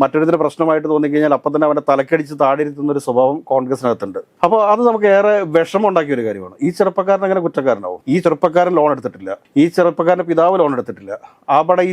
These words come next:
ചെറുപ്പക്കാരൻ്റെ അമ്മ ഏതോ, ഏതോ അഞ്ചോ ആറോ ലക്ഷം രൂപയുടെ ലോൺ എടുത്തിട്ടുണ്ട് എന്നുള്ളതാണ്, ഏ, വൈശാഖ എസ് ദർശൻ്റെ ഏറ്റവും അടുത്ത സുഹൃത്തുക്കളിൽ നിന്ന് നമുക്ക് മനസ്സിലാക്കാനായിട്ട് സാധിക്കുന്നത്. അപ്പോൾ ഇദ്ദേഹത്തിൻ്റെ അമ്മയുടെ പേരിൽ ഏകദേശം അഞ്ചോ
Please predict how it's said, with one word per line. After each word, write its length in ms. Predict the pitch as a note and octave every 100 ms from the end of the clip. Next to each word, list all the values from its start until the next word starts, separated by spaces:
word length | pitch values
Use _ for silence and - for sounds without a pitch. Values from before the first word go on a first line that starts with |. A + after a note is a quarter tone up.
| E3
ചെറുപ്പക്കാരൻ്റെ 680 | D#3+ D3 E3+ E3+ E3+ F3 F3+ E3
അമ്മ 220 | D#3+ E3 D#3+
ഏതോ, 160 | D#3+ E3 - _ - _ E3
ഏതോ 80 | E3
അഞ്ചോ 260 | D#3 D#3+ F3+ D#3+
ആറോ 140 | D#3+ D#3+
ലക്ഷം 220 | - D#3+
രൂപയുടെ 220 | D3+ D#3 D#3
ലോൺ 160 | C#3 D#3
എടുത്തിട്ടുണ്ട് 720 | D3 - E3+ - C3+ D3 D3+ E3
എന്നുള്ളതാണ്, 460 | D#3 D3 C#3+ C3+ E3 -
ഏ, 60 | D3 D3
വൈശാഖ 340 | D3 E3+ E3
എസ് 80 | C3 D#3
ദർശൻ്റെ 280 | D3+ D#3+ D3
ഏറ്റവും 180 | D#3 C#3+
അടുത്ത 240 | C#3+ E3+
സുഹൃത്തുക്കളിൽ 540 | D3+ E3 D3+ E3+ F#3 F3+
നിന്ന് 140 | F3+ E3+
നമുക്ക് 240 | D#3+ E3 D3+
മനസ്സിലാക്കാനായിട്ട് 600 | C3+ C#3 C3+ C#3 C3+ D3 - B2
സാധിക്കുന്നത്. 380 | A2 G#2 G2 A#2+ - C#3
അപ്പോൾ 160 | D3+ F3 - _ _ C3+
ഇദ്ദേഹത്തിൻ്റെ 360 | D3 E3 F#3 E3
അമ്മയുടെ 280 | F3 G3 F#3+
പേരിൽ 160 | F#3 F#3
ഏകദേശം 320 | F#3 F3 E3+
അഞ്ചോ 180 | D#3+